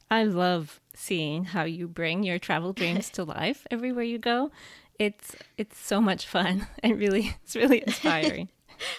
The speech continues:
Speaker 2: Well, thanks.
Speaker 1: Yeah, so for me, living in Italy full time, you'd think that I would pretty much just need to step outside to connect to Italy, which is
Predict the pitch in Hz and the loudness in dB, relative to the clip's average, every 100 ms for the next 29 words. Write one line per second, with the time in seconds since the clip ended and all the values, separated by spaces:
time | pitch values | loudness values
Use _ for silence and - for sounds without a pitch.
0 | - 453 - 440 370 277 381 - _ _ | -8 -8 -4 0 0 -2 -8 -14 _ _
1 | _ - 277 427 - - 277 285 269 339 | _ -10 -2 0 0 -2 -2 4 4 6
2 | 370 220 208 214 220 190 185 185 175 160 | 2 2 2 4 4 4 2 0 -2 -2
3 | 175 165 175 170 170 - 220 214 - 190 | -4 -2 0 0 -2 -2 -2 -2 -2 -2
4 | 180 - 185 175 175 175 165 - - - | -2 -4 -8 -6 -4 -6 -8 -16 -18 -6
5 | 392 254 220 - 208 196 185 175 - 160 | -2 0 -2 -2 -2 -2 -4 -4 -6 -4
6 | 156 - 165 151 135 165 - - - - | -6 -4 -2 -2 -2 -8 -12 -20 -10 -10
7 | - 175 151 - - 160 156 143 - _ | -6 -6 -6 -6 -6 -6 -8 -8 -12 _
8 | _ 214 247 - 190 185 202 | _ -6 -6 -6 -2 -2 -4